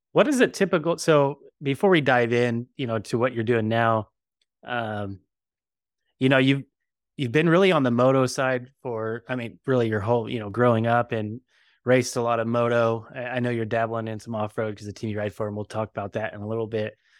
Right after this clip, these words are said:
But I was looking back, you know, you've been going to Loretta's for, you know, a long time. Um, you had some really good results, uh, throughout there. And,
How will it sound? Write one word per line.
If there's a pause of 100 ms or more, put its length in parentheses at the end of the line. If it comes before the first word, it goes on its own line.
(220)
But
I
was
looking
back,
you
know,
you've
been
going
to
Loretta's
for,
you
know,
a
long
time. (480)
Um, (240)
you
had
some
really
good
results, (520)
uh, (200)
throughout
there.
And,